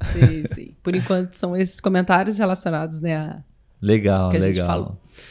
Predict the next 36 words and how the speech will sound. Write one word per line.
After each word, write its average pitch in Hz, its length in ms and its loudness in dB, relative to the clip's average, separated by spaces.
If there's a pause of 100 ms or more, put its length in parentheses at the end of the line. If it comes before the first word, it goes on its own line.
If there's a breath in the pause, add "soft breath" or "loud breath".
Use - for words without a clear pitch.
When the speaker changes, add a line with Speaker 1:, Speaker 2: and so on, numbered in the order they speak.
(180 loud breath)
Speaker 1:
E 208 160 0
aí, 226 180 4
acho 233 160 -2
que - 60 -2
a 247 40 2
gente 240 160 -2
pode 220 260 -2
continuar 202 640 2
aqui, 196 280 0
né? 240 140 2
Já 214 200 -2
indo 254 160 0
para 240 240 -2
um 240 140 -6
outro 349 540 -2
campo, 208 560 -2
né? 220 340 4
Speaker 2:
Uhum. 110 400 0
Speaker 1:
Falando 190 340 2
sobre 202 320 0
os 202 120 -4
estudos 254 760 -4
ou 277 460 4
o 285 40 2
trabalho, 175 760 2
né? 185 180 2
Speaker 2:
Hum. 226 120 2
Speaker 1:
Você 196 380 2
costuma 285 460 0
cumprir 240 600 0
o 320 40 2
que 262 140 -2
planeja 180 640 2
no 165 80 -2
prazo 190 520 2
previsto? 160 840 -8